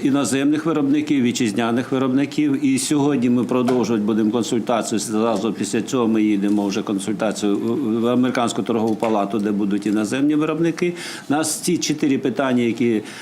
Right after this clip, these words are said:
Петро Іванович підняв, вони нас об'єднали всі всіх, всіх конкурентів, тому що якщо ми не вирішимо ці проблеми з доре-, дерегуляції і ті, е, кадрові питання, і з-,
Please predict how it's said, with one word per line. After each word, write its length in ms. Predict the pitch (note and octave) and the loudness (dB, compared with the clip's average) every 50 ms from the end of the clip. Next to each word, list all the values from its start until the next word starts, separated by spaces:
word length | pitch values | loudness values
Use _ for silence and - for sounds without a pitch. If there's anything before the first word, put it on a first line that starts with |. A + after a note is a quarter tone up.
| - - - - | -16 -14 -6 -6
Петро 220 | A#2+ G#2+ - C3+ | -2 0 0 0
Іванович 300 | C3 B2 B2+ B2 A#2 - | 2 2 2 0 0 -2
підняв, 480 | - C3 A#2+ A2+ A#2+ D3 E3+ F3 F3 D3+ | 0 -2 -2 0 0 0 0 2 0 2
вони 260 | C3 C3 C3 C3+ C3+ | 2 2 2 2 2
нас 220 | C3+ C3 B2+ - | 2 2 0 0
об'єднали 580 | C3+ A#2 A2+ B2 B2 A#2 A#2 C3 C3 C3 B2+ B2+ | 0 0 0 0 0 2 0 0 0 2 0 0
всі 180 | A2 - - - - A2+ | -2 -2 -4 -2 0 0
всіх, 240 | G2 - - - - - | -2 -2 -4 -12 -14 -10
всіх 300 | - - D#3+ D#3+ D#3 D#3 | -4 0 0 0 0 0
конкурентів, 720 | - B2+ G#2+ G2 - B2 C3 E3 F3 E3+ D3 C#3+ B2 G#2 | -2 0 0 0 0 0 0 2 2 0 2 2 0 0
тому 260 | A2 B2+ B2 C3 C3+ B2+ | 2 2 2 2 2 2
що 160 | - C#3 B2+ | 0 0 0
якщо 320 | B2+ B2+ A#2 - - D#3+ | 0 0 0 0 0 2
ми 120 | D3 C#3+ C3 | 2 4 4
не 120 | C3 C3+ | 2 2
вирішимо 500 | C3+ D3 D3+ D3 C3+ A#2+ - - A2+ G#2 | 2 2 2 2 2 0 0 0 -2 -2
ці 180 | - - C3 G#2+ | 0 0 -2 -2
проблеми 600 | - - A2+ A2+ A#2+ C#3+ F#3 A3 G#3+ E3+ - - - - - - - - - - - - - | -2 -2 0 0 0 0 0 2 0 0 0 -2 -6 -10 -16 -16 -18 -18 -16 -16 -10 -4 -2
з 80 | A#2 | -2
доре-, 300 | G#2 A#2+ C3+ C3+ B2+ C3+ | 0 2 0 2 2 0
дерегуляції 1000 | C3 A#2+ C#3 C3 C3+ C3 A#2+ C3 C3+ C#3+ E3+ G3 G3 F#3+ - - F3 E3 F3 E3+ F3 - - - - - - | 0 0 0 0 2 2 2 2 2 2 0 0 -2 -4 -2 0 0 0 0 -2 -4 -10 -14 -16 -12 -4 0
і 160 | C3 C3 B2+ | 0 2 2
ті, 320 | - - D3 C3+ C3 B2+ | 2 2 2 2 4 4
е, 260 | B2+ A#2+ A#2+ A#2 C3 B2+ | 2 2 2 0 -2 -2
кадрові 600 | - D#3 D3 D3+ C#3+ C#3+ D#3 D#3+ D#3 D#3 D#3+ D3+ | 0 0 0 0 0 0 2 2 2 2 0 0
питання, 600 | D#3 E3 D#3+ - E3+ E3+ E3+ E3 E3 E3+ E3 D#3+ E3 - | -2 -4 -2 -2 -2 0 2 2 2 2 0 -2 0 0
і 240 | D3+ D3 C#3+ C3 | 2 2 4 2
з-, 200 | A#2 A2 B2 C#3+ | 2 2 0 0